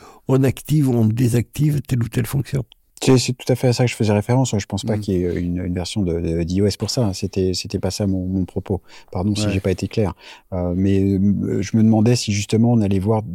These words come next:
Speaker 2: plutôt des, des AirPods qui seraient, euh, vendus, euh, dans des versions différentes, euh, aux États-Unis et ici à cause de ça, sachant qu'il ne s'agit pas de,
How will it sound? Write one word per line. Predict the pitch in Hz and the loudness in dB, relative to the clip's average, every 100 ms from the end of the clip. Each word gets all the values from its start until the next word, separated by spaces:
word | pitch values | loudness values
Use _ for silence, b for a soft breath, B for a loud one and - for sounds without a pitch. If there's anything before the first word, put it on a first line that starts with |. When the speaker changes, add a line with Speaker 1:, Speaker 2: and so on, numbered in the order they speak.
| 95 - | -8 -10
Speaker 2:
plutôt | - - 123 | -8 -2 0
des, | 107 92 | 2 0
des | 92 98 95 | 0 -2 -2
AirPods | 92 - 123 | -2 0 0
qui | - 92 | -2 -8
seraient, | - 107 104 | -6 0 2
euh, | 95 90 92 92 98 101 | 2 0 -2 -2 -4 -6
vendus, | 95 95 107 98 127 131 131 | -6 -2 0 2 2 4 4
euh, | 98 95 92 92 110 95 98 - - | 2 0 -2 -4 -6 -6 -6 -8 -8
dans | 107 101 | -2 0
des | 101 | 0
versions | 98 117 - 147 147 | 0 -2 -2 0 0
différentes, | 110 101 104 131 - - _ _ _ - | 0 -2 -2 -2 -6 -14 _ _ _ -10
euh, | 95 90 90 87 - 98 | -8 -8 -10 -12 -14 -10
aux | 98 | -10
États-Unis | - 98 87 104 123 - - | -8 -8 -2 0 0 -2 -4
et | 98 | -4
ici | 90 - 139 143 b b | -4 -2 -2 -2 b b
à | 95 | -4
cause | 113 | -2
de | 98 98 | -2 -4
ça, | - 143 - B | -2 -2 -4 B
sachant | - 120 - 127 | -4 -2 0 0
qu'il | 127 110 113 | 2 2 4
ne | 113 | 2
s'agit | - 113 107 | 0 -2 0
pas | 123 117 | 0 2
de, | 104 95 92 92 90 90 | 2 2 0 0 -2 -4